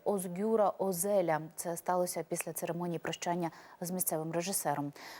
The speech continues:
Чоловік, який завдав Озелю удару по голові, раніше був засуджений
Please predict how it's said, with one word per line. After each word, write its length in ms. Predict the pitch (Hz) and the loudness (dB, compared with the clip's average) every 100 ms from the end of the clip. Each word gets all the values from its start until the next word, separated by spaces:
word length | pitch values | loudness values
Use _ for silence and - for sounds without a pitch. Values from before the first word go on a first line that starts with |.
| - | -6
Чоловік, 480 | - 180 175 226 220 | 0 2 4 4 4
який 380 | 165 - 170 | 2 2 2
завдав 380 | 160 165 160 160 - | 2 0 2 0 0
Озелю 320 | 165 165 160 | -2 0 2
удару 340 | 156 160 147 - | 2 2 2 -2
по 80 | |
голові, 420 | 160 170 165 190 226 | 0 0 2 2 2
раніше 360 | 160 190 - | 2 -2 -4
був 240 | 160 185 175 | -2 -2 -2
засуджений 760 | 190 208 - 165 175 170 175 | -4 -4 -4 -4 -2 -2 -4